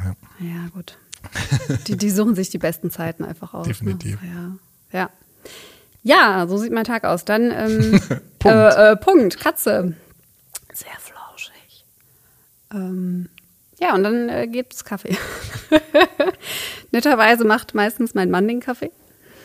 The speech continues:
Speaker 2: Ähm, weil ich, ich, ich brauche länger morgens, um mich fertig zu machen. Und dann, äh, macht mir mein Mann den Kaffee fertig.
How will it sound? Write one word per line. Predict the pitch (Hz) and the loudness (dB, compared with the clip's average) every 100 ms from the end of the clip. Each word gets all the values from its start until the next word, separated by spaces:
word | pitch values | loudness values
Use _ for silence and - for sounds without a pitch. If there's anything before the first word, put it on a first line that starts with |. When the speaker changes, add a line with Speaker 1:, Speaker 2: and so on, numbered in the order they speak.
| - _ _ _ - | -20 _ _ _ -4
Speaker 2:
Ähm, | 196 185 190 190 214 - _ _ _ _ _ _ _ _ _ | 0 2 2 2 0 -4 _ _ _ _ _ _ _ _ _
weil | 180 196 | -6 -4
ich, | 190 - - - 202 - | -4 -6 -8 -8 -12 -12
ich, | - - - | -14 -10 -12
ich | - | -4
brauche | 196 196 233 | -2 -2 -2
länger | 214 226 262 - | -6 -6 -10 -12
morgens, | 208 220 247 - | -10 -8 -10 -8
um | |
mich | 208 - | -8 -6
fertig | 196 226 | -8 -6
zu | - | -6
machen. | 208 226 233 254 _ _ _ _ | -6 -4 -6 -8 _ _ _ _
Und | 185 185 185 185 | -8 -4 -6 -8
dann, | 185 180 180 185 | -10 -8 -6 -8
äh, | 202 180 180 180 | -8 -10 -10 -10
macht | 196 208 202 - - | -10 -10 -10 -12 -14
mir | 190 185 | -10 -8
mein | 190 185 | -8 -8
Mann | 185 196 | -6 -6
den | |
Kaffee | 196 208 _ | -6 -12 _
fertig. | 220 214 _ | -12 -12 _